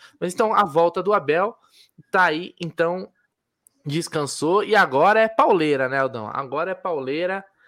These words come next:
porque vai, já, vai, já, já começa o Campeonato Paulista, depois tem Supercopa, tem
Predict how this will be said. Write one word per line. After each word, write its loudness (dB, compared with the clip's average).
porque -6
vai, 0
já, -2
vai, -2
já, -2
já 0
começa -6
o -12
Campeonato -4
Paulista, -6
depois -14
tem -10
Supercopa, -2
tem -12